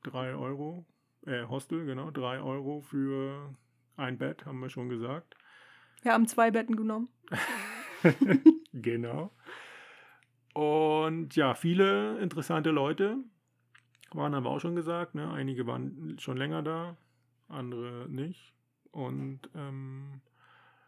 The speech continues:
Speaker 1: ja, es gab den, den Chris, von dem haben wir, glaub ich, schon erzählt, ne? Da waren wir ja beim, beim Fußball, das war auch irgendwie ein interessantes Erlebnis.
Speaker 2: Ja, also ich, ich glaub, ich hatte gar nicht gesagt, dass Chris auch Fahrradfahrer ist.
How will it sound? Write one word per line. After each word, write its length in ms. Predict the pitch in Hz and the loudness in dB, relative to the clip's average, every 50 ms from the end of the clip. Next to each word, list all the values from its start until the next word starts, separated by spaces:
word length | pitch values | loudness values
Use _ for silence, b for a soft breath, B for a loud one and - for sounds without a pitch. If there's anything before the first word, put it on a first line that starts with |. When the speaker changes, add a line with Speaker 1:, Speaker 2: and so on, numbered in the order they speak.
| b b - | b b -8
Speaker 1:
ja, 200 | 156 147 135 117 | -6 -4 -4 -6
es 140 | 110 - | -8 -8
gab 280 | - 123 120 120 - - | -6 -4 -4 -4 -6 -8
den, 800 | - 120 120 120 117 117 117 117 117 113 113 113 110 110 110 110 110 110 110 110 _ _ _ _ _ _ _ _ _ _ _ _ _ _ _ _ _ _ _ _ _ _ _ _ _ _ _ _ _ _ - | -8 -6 -6 -6 -8 -10 -10 -12 -12 -12 -14 -14 -16 -16 -18 -18 -18 -20 -20 -20 _ _ _ _ _ _ _ _ _ _ _ _ _ _ _ _ _ _ _ _ _ _ _ _ _ _ _ _ _ _ -14
den 640 | - 127 120 117 113 110 110 110 107 107 110 110 107 _ _ _ _ - - | -12 -12 -12 -12 -14 -16 -16 -16 -16 -18 -18 -20 -20 _ _ _ _ -20 -20
Chris, 420 | - - - 131 160 190 233 - | -10 -4 -2 0 0 0 -2 -6
von 240 | - - - - 131 | -12 -18 -14 -12 -12
dem 100 | 127 123 | -10 -10
haben 100 | 127 143 | -10 -10
wir, 60 | 151 | -10
glaub 140 | 135 139 143 | -10 -10 -10
ich, 60 | 139 | -10
schon 80 | - 135 | -10 -12
erzählt, 500 | 127 110 - - 156 175 190 196 190 185 | -12 -12 -10 -8 -6 -6 -4 -6 -6 -6
ne? 120 | 165 151 156 | -8 -8 -6
Da 120 | 143 131 123 | -6 -6 -6
waren 180 | 123 120 123 | -6 -8 -8
wir 80 | 120 120 | -8 -8
ja 80 | 117 | -8
beim, 260 | 117 113 117 113 110 110 | -8 -10 -10 -10 -10 -12
beim 120 | 113 113 | -12 -12
Fußball, 280 | - - 156 - - - | -10 -12 -12 -12 -12 -14
das 140 | 123 127 - | -14 -12 -12
war 80 | - - | -12 -12
auch 120 | 127 - | -8 -8
irgendwie 300 | - 120 117 113 110 110 | -6 -6 -6 -8 -10 -12
ein 320 | 107 110 110 110 110 110 - | -12 -14 -14 -14 -16 -14 -12
interessantes 580 | - 120 - 127 117 - 131 135 135 151 135 | -12 -10 -10 -10 -6 -6 -6 -4 -4 -6 -6
Erlebnis. 480 | 139 135 131 139 143 - 160 180 - - B B B B B B B B B B B B B B B B B B B B _ _ _ _ _ - - | -4 -4 -4 -4 -4 -4 -8 -10 -10 -12 B B B B B B B B B B B B B B B B B B B B _ _ _ _ _ -2 0
Speaker 2:
Ja, 320 | 233 226 214 214 226 240 _ _ _ - | 0 0 0 -2 -6 -10 _ _ _ -8
also 320 | - - 214 214 208 202 208 - - 220 | -4 -2 0 0 0 -2 -6 -8 -6 -4
ich, 180 | 208 220 214 - 220 - | -2 -2 -2 -2 -4 -6
ich 140 | - - | -6 -2
glaub, 180 | - 226 220 214 | 0 0 0 0
ich 100 | 214 - | 0 -2
hatte 140 | 220 214 233 | -2 -2 0
gar 140 | 208 214 214 | -2 0 0
nicht 160 | 214 214 - | 0 -2 -2
gesagt, 320 | - 220 202 220 220 214 - | -4 -2 0 0 0 0 -2
dass 140 | 220 214 - | -6 -6 -6
Chris 240 | - - 233 226 - | -2 -2 -2 0 0
auch 160 | - 220 208 | -2 -4 -4
Fahrradfahrer 680 | - - 220 214 220 208 208 - 220 208 202 202 208 | -2 -2 -2 0 -2 -4 -4 -4 -4 -4 -4 -4 -6
ist. 120 | 208 208 | -6 -8